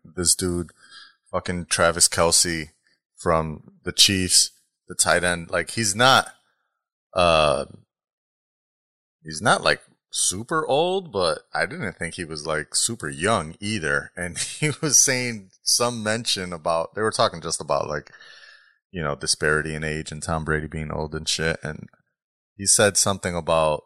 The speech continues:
like, he was talking about Back to the Future. And, and then he was like,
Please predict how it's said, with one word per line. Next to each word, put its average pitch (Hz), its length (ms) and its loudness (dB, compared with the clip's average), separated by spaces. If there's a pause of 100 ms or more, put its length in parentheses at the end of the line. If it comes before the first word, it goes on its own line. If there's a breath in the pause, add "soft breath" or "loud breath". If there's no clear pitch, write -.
(220)
like, 80 420 -6
he 90 80 -12
was 90 100 -2
talking 95 200 -6
about 73 180 -2
Back 80 200 4
to 95 120 -2
the 78 80 -4
Future. 92 520 -2 (920)
And, 76 580 0 (800)
and 87 120 -4
then 90 100 -2
he 95 100 -2
was 90 120 2
like, 82 300 -4